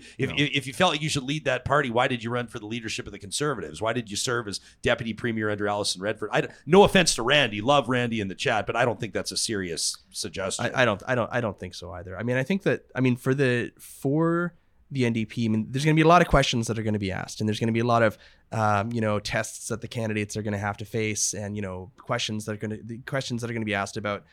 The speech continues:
Speaker 3: where they stand on labor issues, on environmental issues, on some traditional N D P issues. Um, but the question, the big question that I think N D P members need to answer is, who is the leader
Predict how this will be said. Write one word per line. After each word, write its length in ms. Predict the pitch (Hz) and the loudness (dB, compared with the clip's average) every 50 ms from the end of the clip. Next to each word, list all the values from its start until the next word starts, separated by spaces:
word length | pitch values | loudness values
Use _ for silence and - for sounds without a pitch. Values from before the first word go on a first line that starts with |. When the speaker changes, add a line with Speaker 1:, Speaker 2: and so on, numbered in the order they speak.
| _ _ _ | _ _ _
Speaker 3:
where 160 | - 117 113 | -4 -4 -2
they 100 | 104 104 | -2 -4
stand 280 | 104 - - 101 98 95 | -6 -4 -6 -4 -4 -4
on 100 | 98 104 | -4 -2
labor 300 | 110 110 104 104 98 92 | -2 -2 -2 -4 -6 -6
issues, 260 | - - - 95 101 | -8 -12 -14 -12 -12
on 80 | 98 | -10
environmental 560 | 98 101 98 104 98 101 104 104 104 - 110 104 | -10 -6 -6 -4 -4 -4 -6 -6 -8 -8 -8 -8
issues, 300 | 101 - - 104 101 104 | -8 -10 -10 -10 -10 -12
on 100 | 98 101 | -12 -12
some 160 | - 107 101 | -12 -12 -14
traditional 460 | - - 104 113 - - 117 107 104 | -12 -12 -10 -8 -8 -6 -6 -6 -6
N 60 | 104 | -6
D 100 | 101 104 | -8 -8
P 200 | 98 - 107 107 | -10 -10 -10 -8
issues. 420 | 104 104 - - 110 101 98 - - - - - - - - - | -8 -8 -6 -6 -6 -6 -6 -8 -12 -14 -18 -20 -20 -20 -12 0
Um, 320 | - 127 123 110 110 107 | 4 4 6 6 4 2
but 140 | 107 113 120 | 0 0 -2
the 80 | 135 131 | 0 0
question, 400 | - 151 147 147 - - 131 110 | 2 2 2 2 0 -2 -2 -2
the 40 | |
big 200 | 117 143 160 170 | -2 -2 -2 -2
question 500 | - - 123 110 - - - 107 98 98 | 0 2 2 2 2 -2 -4 -6 -6 -6
that 100 | 98 101 | -6 -6
I 100 | 98 95 | -6 -6
think 240 | 98 - 110 107 104 - _ - - | -6 -8 -8 -8 -8 -12 _ -12 -8
N 100 | - 117 | -6 -4
D 80 | 107 | -4
P 140 | 104 107 113 | -4 -4 -4
members 340 | 101 101 101 98 101 98 - | -6 -6 -6 -6 -8 -8 -8
need 180 | 101 101 98 - | -8 -10 -10 -10
to 60 | 98 | -12
answer 400 | 90 95 95 101 107 - - 101 | -12 -10 -10 -10 -10 -8 -8 -8
is, 220 | 95 101 101 - - _ _ _ _ _ _ | -8 -8 -10 -10 -12 _ _ _ _ _ _
who 240 | - - 151 160 | 0 4 6 6
is 160 | 156 147 131 - | 6 6 4 2
the 80 | 135 | 0
leader 480 | 120 117 113 110 110 107 104 101 101 | 0 0 0 0 0 0 -2 -2 -6